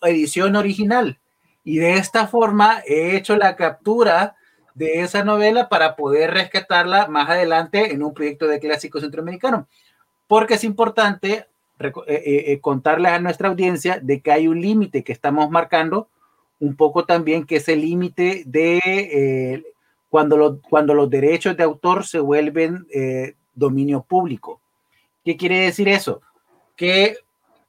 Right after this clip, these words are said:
en el caso de Honduras, en el caso de Nicaragua, en el caso de Guatem-, El, El Salvador es distinto,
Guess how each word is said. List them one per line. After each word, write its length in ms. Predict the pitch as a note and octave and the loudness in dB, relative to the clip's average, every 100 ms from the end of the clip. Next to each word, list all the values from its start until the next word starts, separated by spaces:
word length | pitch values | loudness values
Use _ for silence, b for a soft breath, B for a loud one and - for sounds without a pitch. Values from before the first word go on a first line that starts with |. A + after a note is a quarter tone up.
| _ _ _ | _ _ _
en 140 | D#3 D3 | -4 -2
el 100 | C#3 | 0
caso 320 | E3 - G3 | -2 2 4
de 120 | G3 | 6
Honduras, 840 | G3+ G3+ G3+ A3+ E3 D3 - - _ | 6 4 2 2 2 0 -2 -16 _
en 140 | B2+ B2+ | -10 -10
el 100 | A#2+ | -4
caso 300 | D#3+ E3+ F3 | -4 0 -2
de 100 | E3+ | -2
Nicaragua, 460 | E3 E3+ F#3 G#3 | -2 2 4 2
en 80 | C#4 | -2
el 40 | B2 | -4
caso 300 | D3+ E3 E3 | -4 0 0
de 140 | D#3+ | -2
Guatem-, 460 | - D3 D3 D3+ G3 | -2 -2 -2 -6 -8
El, 320 | C3+ - C#3+ | -10 -10 -12
El 160 | C3 B2 | -10 -6
Salvador 500 | D3 B2 C3+ C#3+ E3 | -4 -2 0 2 2
es 100 | D#3+ | 0
distinto, 640 | D3 - G3+ D#3 F3 F#3+ | -6 -6 -6 -4 -6 -8